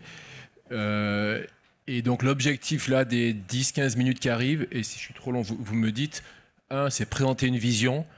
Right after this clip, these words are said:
et deuxièmement, introduire, euh, bah, quels sont les verrous, peut-être, pour, euh, euh, arriver à cette vision, et peut-être quelques pistes de, de solutions. La structure repose sur le, le programme stratégique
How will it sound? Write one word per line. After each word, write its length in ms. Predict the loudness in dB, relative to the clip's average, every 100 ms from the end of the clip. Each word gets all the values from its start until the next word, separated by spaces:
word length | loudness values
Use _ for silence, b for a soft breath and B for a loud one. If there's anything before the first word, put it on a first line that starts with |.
| B B _ -6
et 140 | -4
deuxièmement, 600 | 0 2 4 4 4 4 2
introduire, 680 | 2 0 0 2 2 4
euh, 300 | 2 2 0 -2 B B B _ -6
bah, 140 | -4
quels 160 | -2 -2
sont 140 | 0
les 120 | 0 0
verrous, 440 | 0 2 2 2 -2
peut-être, 340 | -2 -2 -2
pour, 260 | -2 0 0
euh, 180 | 0 -4 -12 _ _ -8
euh, 220 | -6 -6 -4
arriver 380 | -2 0 2
à 60 | 2
cette 200 | 0 0
vision, 460 | 0 2 2 2 2
et 120 | 0 -6 -10
peut-être 340 | -6 0 -2 0
quelques 280 | -2 0
pistes 380 | -2 -2 -2 0
de, 340 | 0 2 0 -4 -6
de 260 | -4 -2 0
solutions. 560 | 2 2 2 2 0 -4 _ _ _ _ _ _ _ -6
La 120 | -2
structure 460 | -2 0 0 2 2
repose 340 | 2 2 0
sur 180 | 2 2
le, 200 | 2 2
le 160 | 0 -2
programme 260 | 2 0
stratégique 640 | 2 -2 0 0 0 -4